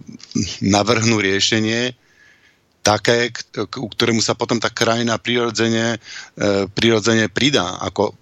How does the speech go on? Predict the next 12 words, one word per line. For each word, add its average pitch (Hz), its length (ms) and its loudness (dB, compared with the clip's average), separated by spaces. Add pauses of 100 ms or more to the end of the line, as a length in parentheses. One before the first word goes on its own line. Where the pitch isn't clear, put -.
tá - 160 4
občianská 104 400 0
spoločnosť 113 560 0
je 110 100 2 (540)
práve 120 320 4
o 104 80 0
tom, 113 240 0
že 104 160 0
je 113 240 2
schopná 117 640 0 (880)
aj, 104 240 2 (180)
aj 104 140 -4